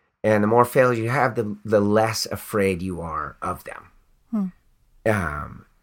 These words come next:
Speaker 2: So
Speaker 1: and
Speaker 2: it's about
Speaker 1: because
Speaker 2: practice.
Speaker 1: Yeah, it's really about practicing. So I'm not saying I look forward to failure.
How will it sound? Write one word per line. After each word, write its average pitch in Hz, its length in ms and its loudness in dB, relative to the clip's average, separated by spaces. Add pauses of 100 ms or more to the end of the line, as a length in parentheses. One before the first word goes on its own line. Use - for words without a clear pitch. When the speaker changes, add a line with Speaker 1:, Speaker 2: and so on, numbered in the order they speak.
(120)
Speaker 2:
So 220 100 4
Speaker 1:
and 214 60 8
Speaker 2:
it's 196 120 2
about 220 280 8
Speaker 1:
because - 140 -10
Speaker 2:
practice. - 840 0 (840)
Speaker 1:
Yeah, 185 520 2 (300)
it's 175 200 0
really 226 200 8
about 190 280 8
practicing. 147 720 -2
So - 160 2
I'm 165 160 10
not 196 200 8
saying 165 240 8
I 127 140 8
look 120 380 2
forward 120 640 2
to 170 80 -4
failure. 175 680 2